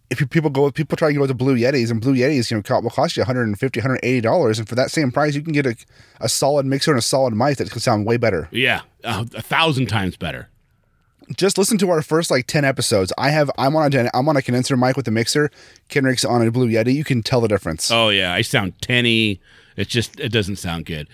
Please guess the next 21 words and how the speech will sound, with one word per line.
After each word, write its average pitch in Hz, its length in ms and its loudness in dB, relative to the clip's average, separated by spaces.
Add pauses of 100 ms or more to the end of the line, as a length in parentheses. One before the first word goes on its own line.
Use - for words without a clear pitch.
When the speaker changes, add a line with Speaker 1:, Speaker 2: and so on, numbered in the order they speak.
(160)
Speaker 2:
But - 140 0
these 247 160 0
guys 202 220 -2
are 131 80 0
out 139 220 0
there. 107 120 -2
They're 139 140 0
Speaker 1:
Yeah. 170 160 4
Speaker 2:
pushing 120 160 -2
the 117 120 4
envelope 101 400 -2
and 98 120 -4
really 107 200 0
trying 104 260 0
to 90 80 -4
get 107 160 -8
something 90 340 -8
going. 85 280 -2
It's 117 160 -2
really 123 260 4
cool. 71 340 -6